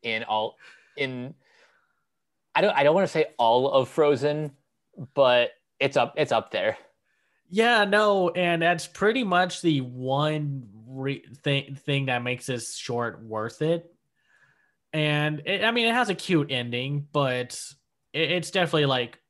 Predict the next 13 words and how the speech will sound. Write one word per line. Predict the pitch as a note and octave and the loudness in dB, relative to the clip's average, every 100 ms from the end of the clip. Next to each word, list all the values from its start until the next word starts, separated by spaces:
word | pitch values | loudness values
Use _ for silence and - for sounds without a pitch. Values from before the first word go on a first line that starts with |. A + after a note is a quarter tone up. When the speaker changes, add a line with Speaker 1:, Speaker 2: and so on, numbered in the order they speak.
| _ | _
Speaker 2:
filler. | - - B2+ C3 C3 | -10 -2 0 2 0
And | B2+ | 0
I | B2 | -2
think | C#3 C3 | -4 -6
some | - C3+ C3 | -4 -4 -2
of | |
those, | B2+ B2 A2+ | -2 -2 -2
uh, | A2+ G#2 - | -4 -6 -6
Olaf | A#2+ B2 B2+ B2+ | -4 0 0 -2
shorts | - C3+ C3 C3+ C#3 - | -6 -4 -2 -4 -8 -4
that | B2 | -2
were | B2 | -2
made | B2 B2 C3 C#3+ | -4 -6 -6 -10